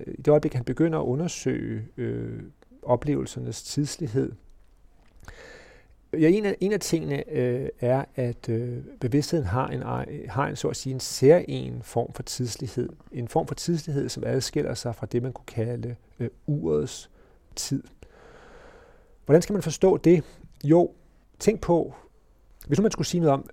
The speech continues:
hvad, hvad tid er, så ville det måske være nærliggende at sige, at, øh, jamen, der er ligesom tre tidslige dimensioner.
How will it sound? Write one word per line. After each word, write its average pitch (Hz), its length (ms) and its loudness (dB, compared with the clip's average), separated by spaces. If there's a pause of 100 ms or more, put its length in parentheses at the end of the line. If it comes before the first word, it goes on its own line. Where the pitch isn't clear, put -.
hvad, 131 140 0
hvad 131 160 2
tid - 340 -2
er, 113 200 -2
så 156 160 2
ville 156 160 2
det 151 80 0
måske 147 240 0
være 143 100 0
nærliggende 147 520 2
at 131 80 -2
sige, 143 520 -2
at, 117 200 -6
øh, 127 160 0
jamen, 117 140 -4
der 127 80 2
er 135 160 6
ligesom 131 200 -4
tre 139 260 -4
tidslige 127 500 -6
dimensioner. 160 720 -4